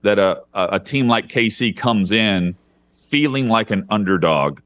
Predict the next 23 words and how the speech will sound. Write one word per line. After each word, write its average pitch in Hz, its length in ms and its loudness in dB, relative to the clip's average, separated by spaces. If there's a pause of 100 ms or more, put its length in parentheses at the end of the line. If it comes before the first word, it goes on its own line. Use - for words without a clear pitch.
and 98 140 0
you 92 60 -4
can 101 120 -2
actually 104 380 -2
believe 85 460 0
it. 71 140 -8
But - 300 -2 (280)
Philadelphia 160 640 2
has 107 140 2
been 113 180 0
the 110 60 0
team 113 280 -2
that's 101 140 -6
supposed - 340 -2
to 82 80 -6
win. 78 520 -2 (300)
K 156 180 0
C's 147 260 -2
been 131 240 -2
there 120 220 2
and 95 120 0
done 117 260 0
that. 76 280 -4